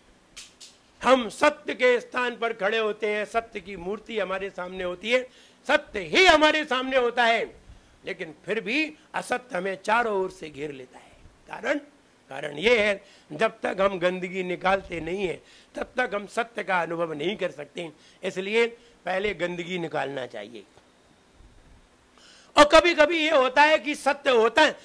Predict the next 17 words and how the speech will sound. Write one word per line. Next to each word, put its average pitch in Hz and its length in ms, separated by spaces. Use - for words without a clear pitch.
सत्य 285 380
दिखता 226 380
है, 359 520
लेकिन 226 260
सत्य 226 340
होता 196 300
नहीं 180 220
है। 127 140
बोले, 180 140
"ऐसा 175 320
भी 220 120
होता 180 240
है?" 123 160
ऐसा 175 260
कैसे 226 300
होता 226 260
है? 214 200